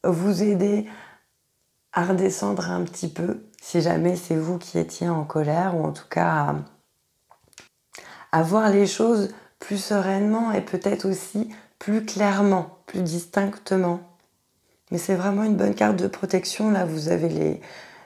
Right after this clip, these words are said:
les deux cartes de protection, donc ça permet quand même, entre guillemets, de relativiser un peu plus le diable, dont forcément je ne suis pas forcément très fan. Comme beaucoup.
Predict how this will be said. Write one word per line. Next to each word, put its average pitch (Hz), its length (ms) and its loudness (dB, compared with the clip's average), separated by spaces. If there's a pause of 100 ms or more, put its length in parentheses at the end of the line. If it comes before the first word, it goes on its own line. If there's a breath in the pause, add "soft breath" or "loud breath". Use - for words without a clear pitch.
(580 loud breath)
les 185 180 6
deux 214 220 4
cartes 196 300 2
de 180 100 2
protection, 185 840 2
donc 165 380 -4 (580)
ça 175 240 2
permet 180 380 0
quand 160 220 0
même, 175 200 0
entre 170 280 -2
guillemets, 165 300 0
de - 80 -8
relativiser 85 600 -2
un - 140 0
peu 80 160 -4
plus - 400 -8
le 85 80 0
diable, 156 400 0 (160)
dont 87 180 0
forcément - 560 -4
je 175 120 -8
ne - 160 -4
suis - 200 -10
pas - 320 -2
forcément 185 640 -4
très - 240 -6
fan. - 380 -4 (1700 soft breath)
Comme 190 200 2
beaucoup. 156 420 -4